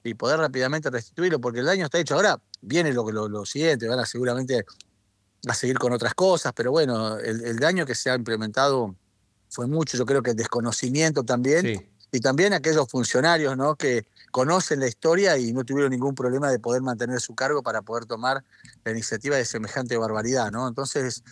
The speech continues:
Speaker 1: esto es un antes y un después de muchas cosas. Nosotros sabemos lo que significa la lucha de nuestra Patagonia, conocemos bien nuestra historia, la hemos construido o ayudado a reconstruir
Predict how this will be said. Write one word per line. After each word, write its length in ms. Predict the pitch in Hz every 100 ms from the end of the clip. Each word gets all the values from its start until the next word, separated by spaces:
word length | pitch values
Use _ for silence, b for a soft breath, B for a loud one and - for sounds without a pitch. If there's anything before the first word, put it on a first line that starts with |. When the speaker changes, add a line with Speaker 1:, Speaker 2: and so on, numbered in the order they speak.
| B -
Speaker 1:
esto 200 | 151 165
es 120 | 160
un 100 | 139
antes 160 | 147 147
y 40 |
un 40 | 143
después 280 | 123 - 147
de 100 | 131
muchas 360 | 135 139 143
cosas. 460 | - 196 - 185 -
Nosotros 600 | 110 110 135 127 127 110 - B B - -
sabemos 420 | - 123 160 147
lo 80 | 123
que 80 |
significa 460 | 113 120 110 127 120
la 80 | 113
lucha 240 | 123 120
de 60 | 120
nuestra 220 | 113 107
Patagonia, 520 | 107 104 120 160 156
conocemos 500 | 123 107 101 - 151
bien 140 | 120 123
nuestra 160 | 110 107
historia, 460 | - 156 151 151 - _
la 160 | - 120
hemos 200 | 147 151
construido 640 | - 110 - 123 143 160 160
o 260 | 143 113 113
ayudado 440 | 143 127 147 185 156
a 20 |
reconstruir 640 | 120 113 117 127 147 160